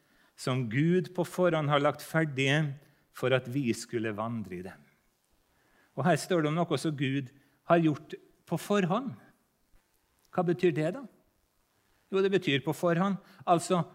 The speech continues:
før jeg begynte på livet mitt,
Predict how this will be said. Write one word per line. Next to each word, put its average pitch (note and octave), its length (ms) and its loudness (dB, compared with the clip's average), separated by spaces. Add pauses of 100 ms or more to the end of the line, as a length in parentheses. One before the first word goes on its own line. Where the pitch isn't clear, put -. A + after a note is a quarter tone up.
(140)
før F3 460 6 (580)
jeg F3 200 4
begynte D#3+ 400 0
på D3+ 120 0
livet A#2+ 240 2
mitt, - 320 -10